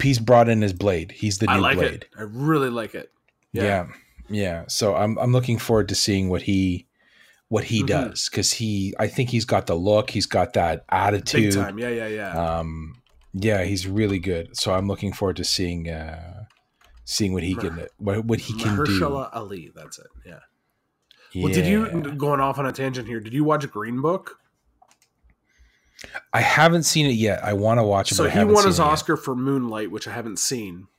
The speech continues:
Speaker 2: and then he did Green Book two years later with Viggo Mortensen. Green Book was really
Speaker 1: No,
Speaker 2: good.
Speaker 1: he did it. He didn't do it with Viggo
Speaker 2: Well,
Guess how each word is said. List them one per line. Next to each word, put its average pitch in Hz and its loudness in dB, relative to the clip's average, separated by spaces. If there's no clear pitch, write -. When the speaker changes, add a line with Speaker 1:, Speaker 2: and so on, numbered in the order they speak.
Speaker 2:
and 123 -6
then 110 -8
he 117 -10
did 107 -6
Green 123 -4
Book 110 -8
two 120 -8
years 104 -8
later 92 -8
with 101 -10
Viggo 107 -8
Mortensen. 113 -10
Green 143 -2
Book 170 2
was 104 -8
really 120 2
Speaker 1:
No, 104 6
Speaker 2:
good. 113 -12
Speaker 1:
he 127 4
did 127 6
it. 113 2
He 95 -4
didn't 104 0
do 107 2
it - 0
with 92 -4
Viggo 90 0
Speaker 2:
Well, 139 -2